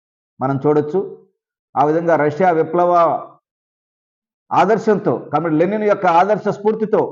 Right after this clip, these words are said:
నేడు భారతదేశంలో విప్లవకారులందరూ, కమ్యూనిస్టులందరూ కూడా ప్రయాణం సాగించాల్సినటువంటి బాధ్యత ఉంది. ఈనాడు దేశంలో పరిపాలిస్తున్నటువంటి మోడీ షాల ప్రభుత్వం సాగిస్తున్న ఫాసిస్టు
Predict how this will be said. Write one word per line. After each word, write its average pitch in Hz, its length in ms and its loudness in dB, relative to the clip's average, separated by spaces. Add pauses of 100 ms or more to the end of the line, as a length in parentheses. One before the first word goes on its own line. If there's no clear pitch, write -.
(640)
నేడు 175 200 0
భారతదేశంలో 196 720 2
విప్లవకారులందరూ, 196 880 2
కమ్యూనిస్టులందరూ 170 680 0
కూడా 165 180 2
ప్రయాణం 160 420 0
సాగించాల్సినటువంటి 143 880 -2
బాధ్యత 185 340 0 (460)
ఉంది. 160 240 0 (1000)
ఈనాడు 175 320 2
దేశంలో 202 520 2 (1040)
పరిపాలిస్తున్నటువంటి 196 760 2
మోడీ 220 240 4
షాల 202 240 2
ప్రభుత్వం 190 500 -2 (800)
సాగిస్తున్న 190 480 2
ఫాసిస్టు 220 640 2